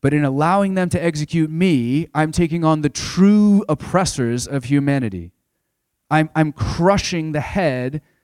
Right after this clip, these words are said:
of the serpent. I am freeing you from sin. I am freeing you from Satan.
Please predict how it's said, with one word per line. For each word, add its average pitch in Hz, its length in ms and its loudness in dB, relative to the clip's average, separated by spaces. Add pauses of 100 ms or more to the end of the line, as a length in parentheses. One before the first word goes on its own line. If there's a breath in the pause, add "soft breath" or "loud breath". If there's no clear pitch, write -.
(160)
of 139 160 -2
the 143 60 0
serpent. 101 600 -6 (1300)
I 160 80 2
am 156 140 0
freeing 202 500 0
you 143 160 2
from 120 220 -6
sin. 110 460 -8 (600)
I 147 100 0
am 147 120 0
freeing 202 560 0
you 151 160 2
from 120 200 -8
Satan. 107 600 -10